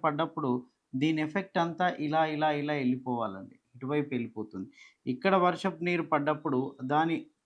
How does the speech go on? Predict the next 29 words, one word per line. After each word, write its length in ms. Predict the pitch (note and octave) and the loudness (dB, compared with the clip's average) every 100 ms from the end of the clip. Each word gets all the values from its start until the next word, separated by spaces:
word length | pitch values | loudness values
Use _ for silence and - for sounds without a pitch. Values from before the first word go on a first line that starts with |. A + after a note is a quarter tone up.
| _ _ _ | _ _ _
ఎఫెక్ట్ 440 | C#3 D3 - E3 D#3+ | -6 -4 -4 -4 0
అంతా 180 | D3 D3 D3+ | 0 2 0
ఇలా 120 | C3+ C3 | 2 2
వెళ్ళిపోతుంది. 500 | A#2 - A2 G2 F#2 - _ - | 0 -6 -10 -10 -14 -18 _ -6
అంటే 140 | F3+ G#3 | 0 0
ఇక్కడ 180 | F#3 F3+ E3 D#3 | 2 0 2 0
ఈశాన్యం 480 | F#3 - F#3+ F#3 E3 | 0 2 2 2 0
ఉంటుంది 280 | C#3 C3 A2+ A2 | 0 -2 -4 -6
కదా, 160 | G#2 A#2+ - C3 | -6 -8 -6 -2
ఈ 60 | C3 | 0
ఈశాన్యం 400 | D3+ F3 D#3+ C3 G#2+ - - _ | 0 4 4 4 -2 -10 -20 _
అంటే 120 | C3 D#3 | 0 0
ఇక్కడ 200 | B2 E3+ F3 | 2 4 6
పడ్డ 180 | F3 D#3+ E3 | 6 6 8
వర్షపు 360 | D3+ D3 F3 D#3 E3+ | 8 6 0 -2 -2
నీరు 220 | F3 G#3 G#3 | 0 0 0
ఇలా 160 | C3+ D3+ D#3 | 4 8 8
వెళ్ళడము, 440 | D#3 E3 E3+ F3+ F#3+ C3 | 6 2 0 -2 -6 -4
ఇక్కడ 200 | B2+ E3 - | 2 2 4
పడ్డ 160 | D#3+ D3+ C#3+ | 4 6 6
వర్షపు 340 | C#3 E3+ D3 D#3+ | 4 -2 -2 -2
నీరు 180 | F3+ F#3+ | 0 0
ఇలా, 160 | C#3+ C3+ - - _ - | 6 6 6 -4 _ -6
అంటే 160 | F3+ D#3+ D3 | -4 -2 -2
ఈశాన్యం 640 | F#3+ F#3 G3 F#3+ F#3+ F#3+ F#3 F3 | -4 2 4 4 0 -4 0 2
వైపు 300 | F3 F3 F3 E3 | 2 0 -8 -2
పోయే 340 | D3+ D3 D#3 D#3 D3 | -2 0 0 0 -2
విధంగా 460 | C#3+ C#3+ D3 E3+ A3+ - _ _ D3 | -2 -2 0 0 0 -4 _ _ -4
ఇది 180 | D3 | -2